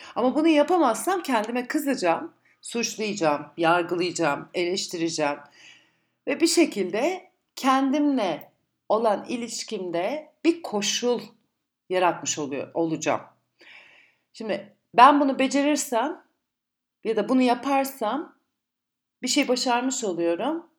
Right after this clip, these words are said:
ve Meltem'i kucaklayıp seviyorum. Çocukluğum, çocukluklarımız. Anne babalarımızın gözünün içine bakıyorduk ya da büyüklerimizin gözünün içine bakıyorduk.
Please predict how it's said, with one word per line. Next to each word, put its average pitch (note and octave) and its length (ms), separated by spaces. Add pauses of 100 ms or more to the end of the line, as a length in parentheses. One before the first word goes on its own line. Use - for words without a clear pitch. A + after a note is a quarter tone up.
ve A3 80
Meltem'i A#3+ 600
kucaklayıp G#3+ 600
seviyorum. F3 500 (1500)
Çocukluğum, C4+ 580 (640)
çocukluklarımız. G#3 1080 (2000)
Anne C4+ 320
babalarımızın C4+ 540
gözünün C4 320
içine B3+ 280
bakıyorduk F#3 360
ya F#3+ 80
da G3+ 120
büyüklerimizin A3+ 580
gözünün A#3+ 300
içine B3 300
bakıyorduk. - 800